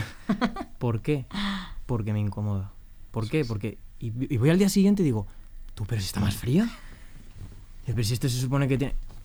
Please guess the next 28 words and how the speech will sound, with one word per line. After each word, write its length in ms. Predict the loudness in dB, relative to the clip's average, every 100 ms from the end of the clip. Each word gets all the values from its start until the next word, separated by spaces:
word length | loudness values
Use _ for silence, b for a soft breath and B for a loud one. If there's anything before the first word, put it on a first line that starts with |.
| -14 -12 B B B B B B B 8 B B -6
Pero 140 | -2 2
claro, 220 | 2 2
¿y 60 |
qué 100 | 0
pasa? 260 | 0 0 -2 -6
¿Cómo 200 | -2 0
afronta? 460 | 2 2 2 0 -2
O 40 | -2
sea, 160 | -4
cuando, 400 | 0 0 2 0 -6 -12
es 80 | -6
que 100 | -4
es 80 | -2
algo 200 | 0 0
tan 180 | 0 0
simple 280 | -2 -2
como 180 | 0 0
que 80 | 0
te 100 | -2
caiga 260 | -2 -2 0
agua 280 | 0 0
fría, 300 | 0 -2 -4 -6 -4
¿cómo 200 | -2 0
lo 60 |
afrontas? 500 | -2 -2 -2 2 4 4 4 -2 -2 -2 -4 -6 -14 -4
Vale, 200 | 0 2
ahora 160 | 2
piensa, 380 | 2 2 0 -2